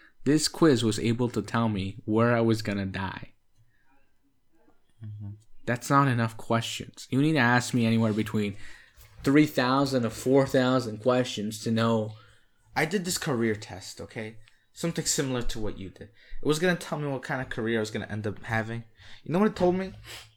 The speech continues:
Speaker 2: It told me I could be a, a, like, some sort of priest or a gunsmith. I don't know how that worked out, but <laughs> I could either be a priest, a gunsmith,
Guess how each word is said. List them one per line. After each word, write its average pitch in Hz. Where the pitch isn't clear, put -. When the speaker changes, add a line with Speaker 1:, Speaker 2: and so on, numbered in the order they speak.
Speaker 2:
It -
told 160
me 175
I 117
could 117
be 139
a, 104
a, 110
like, 101
some 120
sort 123
of -
priest -
or 131
a -
gunsmith. 143
I 101
don't 117
know 123
how 139
that 117
worked 117
out, 120
but 131
<laughs> 180
I 151
could 190
either 160
be 160
a 139
priest, -
a 120
gunsmith, 190